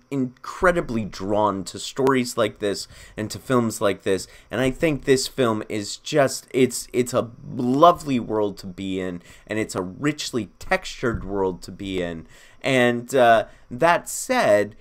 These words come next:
there's certainly criticisms about the world that I think are traditionally Linklater. Uh, one of the things that I, is sort of unlocks all of Richard Linklater's,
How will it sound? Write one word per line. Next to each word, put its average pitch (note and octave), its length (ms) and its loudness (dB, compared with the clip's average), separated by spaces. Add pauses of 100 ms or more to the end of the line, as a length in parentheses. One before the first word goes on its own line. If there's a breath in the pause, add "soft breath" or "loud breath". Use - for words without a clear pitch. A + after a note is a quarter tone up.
(180 loud breath)
there's D3 260 -2
certainly C#3+ 480 -2
criticisms B2+ 1040 -4
about D#3 500 -2
the A2+ 120 -4
world G2 340 -2
that G#2+ 100 -4
I G#2 80 2
think G#2+ 300 -8
are G2 140 -2
traditionally G2+ 1000 -6
Linklater. C3 720 -8 (280 soft breath)
Uh, G#2+ 400 4
one A#2 360 -2
of C#3+ 80 -2
the C3+ 100 0
things B2 420 -6
that G#2+ 260 0 (1040 soft breath)
I, A#2+ 280 2 (240)
is C3 200 -4
sort D3+ 220 4
of - 120 -2 (100)
unlocks B2 800 2
all A#2 280 0
of G#2 240 -6
Richard G#2+ 360 -8
Linklater's, F#2+ 760 -8